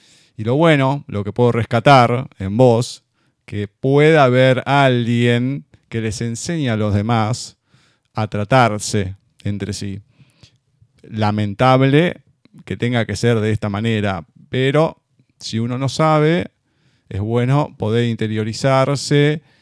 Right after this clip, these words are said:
en el cómo tratar al otro como tal, sea en el mundo empresarial o en cualquier otro ámbito de la vida.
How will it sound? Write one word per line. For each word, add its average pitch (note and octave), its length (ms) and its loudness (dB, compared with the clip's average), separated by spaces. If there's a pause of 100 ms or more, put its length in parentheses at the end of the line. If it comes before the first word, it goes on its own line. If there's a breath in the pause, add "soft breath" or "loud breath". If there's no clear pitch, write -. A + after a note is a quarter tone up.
(220 soft breath)
en G#2+ 180 -6
el G#2+ 260 -8
cómo C#3+ 420 -2
tratar A#2 880 0
al G#2+ 240 -2
otro G2+ 680 -2 (960)
como A2 300 -2
tal, G2 360 -4
sea B2+ 200 0
en A#2 60 -2
el G#2 100 -4
mundo G#2+ 200 -6
empresarial A2 840 0
o G2+ 220 -2
en G2+ 120 -4
cualquier G#2 440 -4
otro G2 320 -2
ámbito G2 340 -6
de F2 80 -6
la F2+ 80 -6
vida. G2 500 -6